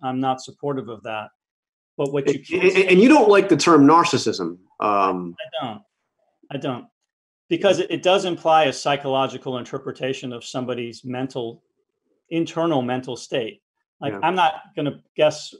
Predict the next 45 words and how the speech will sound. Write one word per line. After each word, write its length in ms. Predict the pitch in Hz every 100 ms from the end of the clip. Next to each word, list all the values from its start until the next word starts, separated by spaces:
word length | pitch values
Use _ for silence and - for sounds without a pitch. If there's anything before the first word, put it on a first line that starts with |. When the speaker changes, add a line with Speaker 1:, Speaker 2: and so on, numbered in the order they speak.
| _
Speaker 1:
how 100 | 139
you 220 | 120 143
feel 320 | 185 139 120 113
internally 500 | 120 131 120 120 113
in 100 | 113
your 100 | 113
mental 320 | 113 113 117
state 320 | - 123 120
in 140 | 127 123
a 120 | 123
general 300 | - 131 127
way. 100 | 127
I 40 | 131
don't 120 | 139
know 80 | 156
you 160 | 147
well 160 | 123 117
enough 240 | 110 110
for 140 | - 117
that, 240 | 117 117 _ _ _ -
and 80 | 135
you 120 | 139
can't 240 | 151 123
guess 240 | 123 117 135
me. 320 | 135 117 107 _ _ _ _ _
Um, 420 | 127 123 117 - _ _ _ _ _ _
that 240 | 165 208 -
kind 160 | 208
of 80 | 180
thing 320 | 185 170 151 - _ -
is 240 | 151 123
really 220 | 160 165
something 360 | 156 151 139 135
that 120 | 127
is 100 | 147
clinical. 440 | 147 151 131 127 123
It 80 | 123
has 180 | 135 -
to 60 |
happen 340 | 120 135 135 117
in 120 | 117
a 40 |
private 460 | - 127 120 120 -
psychiatrist 760 | - 120 127 117 113 123 107 123
or, 140 | 110